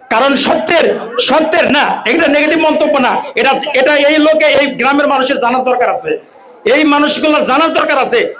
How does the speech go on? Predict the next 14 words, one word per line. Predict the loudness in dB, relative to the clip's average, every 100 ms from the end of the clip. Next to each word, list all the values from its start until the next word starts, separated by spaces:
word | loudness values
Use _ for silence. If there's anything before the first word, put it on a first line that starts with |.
| -2
এই | 0
মানুষগুলো | 2 2 0 2
আমাদের | 2 2
ভুল | 0 2 2
বুঝতে | 0 -2 0
পারে | 0 0 -2 -8 -4
যে | 0
আমরা | 0 0
কেন | 0 2 2
আজকে | 0 0
লামিসার | 2 2 2 0 0
সোহাগের | 2 0 0
পাশে | 0 -2 0
দাঁড়াইছি, | 2 2 0 -4